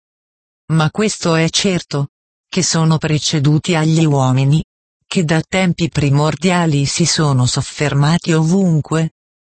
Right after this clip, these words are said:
pure come una reazione, che serviva alla maturazione di infinitamente tante particelle d'anima, e quindi hanno anche contribuito allo sviluppo in alto di queste particelle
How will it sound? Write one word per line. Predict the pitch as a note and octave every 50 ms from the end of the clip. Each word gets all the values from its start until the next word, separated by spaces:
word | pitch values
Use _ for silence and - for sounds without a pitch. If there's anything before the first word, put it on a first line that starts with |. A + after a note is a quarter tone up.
| _ _
pure | - - E3 D#3 D#3+ D#3+ D#3
come | - - - D#3 F3+ G3 F#3+
una | F3 E3+ E3 E3+
reazione, | E3+ E3+ E3+ E3+ D#3 - - - - B2+ A#2 A#2 A#2 B2 C3 B2+ - _ _ _ _ _ _ _ _
che | - - G#3+
serviva | F#3+ - - F3 E3 D3+ C#3+ D#3 F3 F3+ D#3 F#3+ E3+
alla | D#3 D3+ D3+ D#3
maturazione | D#3 D#3+ D#3+ - - F#3 F#3 E3 D3+ - - - - D3 C3 C3 C3 C#3 D#3 D3+
di | C#3 F3+ F3 E3
infinitamente | D#3 D3 - - - D#3 D#3 D#3+ D#3 - - E3+ E3+ D#3+ C#3+ C#3+ C#3 B2+ - C#3 C3 C3+ - _
tante | - F#3+ G3+ G#3 G3+ - - F3
particelle | - F3+ F3+ E3+ - - F3+ - - - F3 D#3+ D#3 D#3 D#3+ D#3+ E3 F3
d'anima, | D#3+ F#3 F3+ F#3 F#3 F3 D#3 D3 C3 C3+ C#3+ D#3 D3+ - _ _ _ _ _
e | - A3+ -
quindi | - - - A#3+ A#3 A#3 A3+ G#3+ F#3 F3+ D#3+
hanno | D#3+ D3+ C#3+ C#3+ D3 D3 D3
anche | D3+ D#3 E3 F3 F#3 F3 - E3+ D#3+
contribuito | - - E3+ E3 D3+ - D#3+ D#3+ C#3 C#3 D#3 E3+ F3+ F3+ - - E3
allo | D#3 D3 C#3+ D3 D3
sviluppo | C#3 C#3 C#3+ D3 - D#3 F3 F#3+ F3+ - _ - G3 G3
in | F#3+ F#3+ F#3
alto | F#3+ G3 G#3 G#3 F#3 - - E3+
di | D3 D#3 C#3+
queste | - - F3 F3+ - - - C#3+ D#3
particelle | - F3 E3 - - - F3+ - - - F3+ D#3+ D3+ D3+ D#3 D#3 D3+ D#3+ E3+ F#3